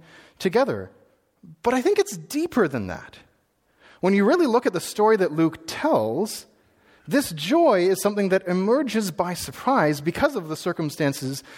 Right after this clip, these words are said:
that Mary finds herself in. And so I think what we need to actually consider as we understand the meaning of this passage and what Christmas joy is all about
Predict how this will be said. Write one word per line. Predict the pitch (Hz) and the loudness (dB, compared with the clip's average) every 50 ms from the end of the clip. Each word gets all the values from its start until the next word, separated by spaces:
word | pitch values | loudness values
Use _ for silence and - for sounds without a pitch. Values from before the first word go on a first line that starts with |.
| - - - | -20 -6 -2
that | - 175 | 0 2
Mary | 170 160 165 170 175 170 | 2 4 4 4 2 0
finds | 165 - 165 175 196 208 202 202 196 190 - - | 0 0 0 2 2 2 2 0 -2 -4 -4 -4
herself | - 156 147 - - 151 135 139 135 - - - - | -2 -2 -2 -2 0 0 0 -2 -4 -8 -16 -8 -2
in. | 175 214 208 120 92 90 - 107 - _ _ _ - - - - - | 0 2 2 0 0 -6 -12 -14 -18 _ _ _ -20 -20 -8 -4 -2
And | 190 - | 0 2
so | 220 | 4
I | 208 | 2
think | 196 214 285 349 - | 4 2 0 0 0
what | 226 202 180 | 0 2 2
we | 175 175 | 2 2
need | 185 196 180 - | 2 0 0 2
to | 180 | 2
actually | 165 170 - - - 135 | 2 0 0 -2 -6 -6
consider | - - 143 127 - - - 302 339 151 113 110 123 160 - - - - - - | -4 -2 -2 -2 -2 0 0 2 2 2 2 0 0 -2 -4 -8 -20 -20 -8 -4
as | 165 170 160 156 | -2 -2 0 0
we | 175 175 | 0 0
understand | 185 190 180 - - 175 156 139 135 | 0 0 -2 -2 0 0 0 2 2
the | 131 | 2
meaning | 123 127 160 233 254 233 185 | 2 2 2 4 4 2 2
of | 147 | 2
this | 131 139 - | 0 -2 -2
passage | - - 151 147 147 - 170 147 | -2 -2 -2 0 0 -2 -2 -2
and | 151 143 | 0 0
what | 143 147 - | 0 0 -2
Christmas | - - - 202 196 - - 175 165 - 131 | -4 -4 -4 -4 -2 0 -2 -2 -2 -2 -6
joy | 120 - 160 175 180 170 151 143 | -6 -2 0 2 4 4 2 2
is | 139 127 | 0 0
all | 139 120 123 | 0 0 0
about | 127 120 165 202 180 117 117 127 - | 2 2 2 0 0 0 -2 -6 -8